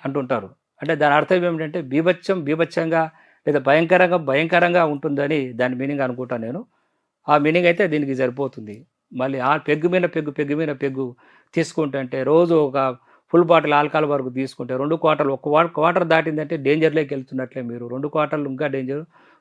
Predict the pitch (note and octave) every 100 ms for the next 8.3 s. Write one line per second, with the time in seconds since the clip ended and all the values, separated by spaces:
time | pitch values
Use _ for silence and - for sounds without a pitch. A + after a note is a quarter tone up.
0 | - F#3+ G#3 G#3 G3 F3 E3 E3+ D#3 D3
1 | D3 D3 D3 D#3+ F3 G3 G#3+ G3 D#3 D3+
2 | D#3 D3+ C3+ C#3 C#3+ - B2+ C3+ E3 C3
3 | - A2+ B2+ A2+ G#2 _ _ _ - F3
4 | D#3 E3 G3 A3 G3 D#3+ G3+ G#3+ G3+ G3
5 | F3+ F3 D#3 E3+ - E3 D#3 D3+ D3 D#3+
6 | F3 D#3 F3+ E3+ E3+ D#3+ D3+ D3+ F#3 F3
7 | C3+ D3 C3+ C#3+ E3+ D#3+ C#3+ - C3+ C3
8 | A#2+ C3+ B2